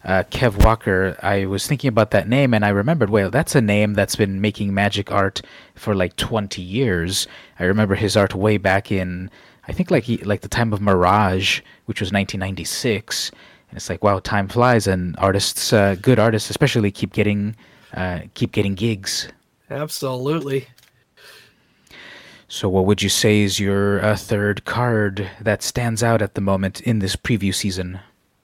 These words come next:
Speaker 2: Now, I know everybody gets excited for new cards and new cards coming back, but the,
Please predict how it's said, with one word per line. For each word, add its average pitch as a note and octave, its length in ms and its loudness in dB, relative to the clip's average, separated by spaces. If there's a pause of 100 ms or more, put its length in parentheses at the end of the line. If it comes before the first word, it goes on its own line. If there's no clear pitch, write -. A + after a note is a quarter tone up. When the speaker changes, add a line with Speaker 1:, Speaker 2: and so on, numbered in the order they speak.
(540)
Speaker 2:
Now, G#3 180 6
I G#3 160 4
know B3+ 160 6
everybody A#3+ 380 2
gets G#3 180 2
excited E3+ 580 2
for D#3 200 -4
new D#3+ 260 2
cards C#3+ 540 2
and C#3+ 120 -6
new D3+ 160 -4
cards D3 280 0
coming D3 240 -4
back, C#3+ 340 2
but C#3 160 -10
the, F3 100 -6